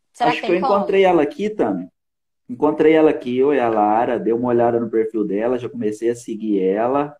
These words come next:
Speaker 2: Tô ansioso pra ver ela. Repostei hoje. Mandei um convite pra ela, Tami. Só confirma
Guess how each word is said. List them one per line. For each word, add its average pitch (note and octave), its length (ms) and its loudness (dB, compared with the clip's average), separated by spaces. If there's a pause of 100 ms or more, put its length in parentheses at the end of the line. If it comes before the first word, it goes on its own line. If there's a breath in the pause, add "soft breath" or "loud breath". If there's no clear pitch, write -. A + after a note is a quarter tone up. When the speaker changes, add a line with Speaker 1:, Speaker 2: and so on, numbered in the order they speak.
(760)
Speaker 2:
Tô A#2 80 -14
ansioso D3+ 600 -2
pra C#3+ 160 -2
ver C3+ 260 2
ela. B2+ 400 0 (480)
Repostei B2 640 -4
hoje. C#3+ 640 -2 (260)
Mandei C3+ 260 2
um D#3+ 60 0
convite E3 400 -6
pra E3+ 160 -2
ela, C#3+ 220 0
Tami. C3+ 260 -4
Só C#3+ 160 -6
confirma C#3+ 760 -6